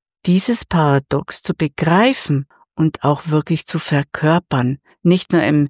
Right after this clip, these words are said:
Hirn zu verstehen, sondern es wirklich auch umzusetzen. Denn am Schluss wird nicht gefragt, was du verstanden hast, sondern was du körperlich begriffen hast. Denn nur wenn wir diese Zwischenräume aushalten,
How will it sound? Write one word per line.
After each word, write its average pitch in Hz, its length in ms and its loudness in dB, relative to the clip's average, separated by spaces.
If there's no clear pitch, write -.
Hirn 208 380 2
zu 202 160 0
verstehen, 170 760 0
sondern 185 340 2
es - 320 -4
wirklich 180 480 0
auch - 300 -4
umzusetzen. 165 920 -2
Denn 185 200 2
am 170 140 0
Schluss 190 300 0
wird 180 120 0
nicht 185 200 0
gefragt, 165 400 -2
was 160 100 0
du - 80 -2
verstanden 160 800 0
hast, 151 220 2
sondern 160 320 2
was 151 160 -2
du 151 140 -6
körperlich 147 640 -2
begriffen 151 680 -2
hast. 131 360 -4
Denn 185 220 4
nur 220 180 4
wenn 185 220 2
wir 185 140 2
diese 240 300 -2
Zwischenräume 156 880 0
aushalten, 139 840 -2